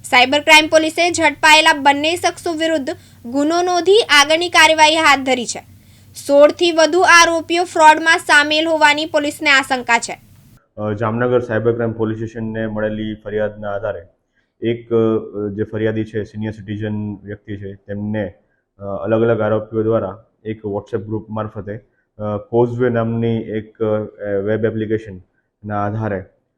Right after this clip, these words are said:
Speaker 2: અ, જે એમને જણાવવામાં આવેલું હતું કે સેબી માન્ય છે અને યુ એસ એક્સચેન્જ સાથે કનેક્ટેડ છે.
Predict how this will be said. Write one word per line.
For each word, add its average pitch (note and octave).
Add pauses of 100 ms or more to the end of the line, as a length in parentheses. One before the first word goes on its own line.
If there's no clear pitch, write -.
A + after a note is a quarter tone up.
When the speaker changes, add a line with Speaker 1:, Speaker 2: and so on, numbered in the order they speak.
(220)
Speaker 2:
અ, F#2+
જે G#2+ (140)
એમને G#2
જણાવવામાં A2
આવેલું A2
હતું A2
કે A2
સેબી A2
માન્ય A2
છે A2
અને G#2
યુ G#2
એસ A2
એક્સચેન્જ G#2
સાથે G#2
કનેક્ટેડ G#2
છે. -